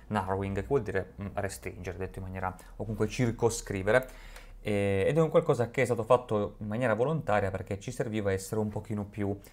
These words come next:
adulti nel nostro mondo di... TypeScript. Che cosa vedremo? Vedremo un po' come effettivamente si può andare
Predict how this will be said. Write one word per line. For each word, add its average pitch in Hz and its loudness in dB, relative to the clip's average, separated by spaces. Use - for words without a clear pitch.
adulti 101 -2
nel 98 -2
nostro 98 -4
mondo 90 -4
di... 90 -8
TypeScript. 87 -6
Che - 4
cosa 117 8
vedremo? 135 6
Vedremo 170 2
un 139 0
po' 156 10
come 143 0
effettivamente 127 -2
si - -2
può 120 4
andare 113 6